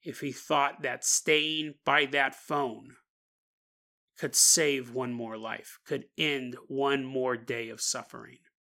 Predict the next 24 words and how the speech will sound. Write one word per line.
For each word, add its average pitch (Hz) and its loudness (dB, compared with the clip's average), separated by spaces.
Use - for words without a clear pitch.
In 185 4
an 180 4
era 196 12
where 170 8
the 147 -4
medical 143 4
industry 139 -2
seems 131 0
to 131 -8
put 123 -10
profits 131 -2
above 117 -10
patients, - -12
somewhere 202 8
in 180 2
this 170 4
world 147 2
there 139 4
is 135 2
at 127 -2
least 143 0
a 170 0
few 175 -2
doctors - -4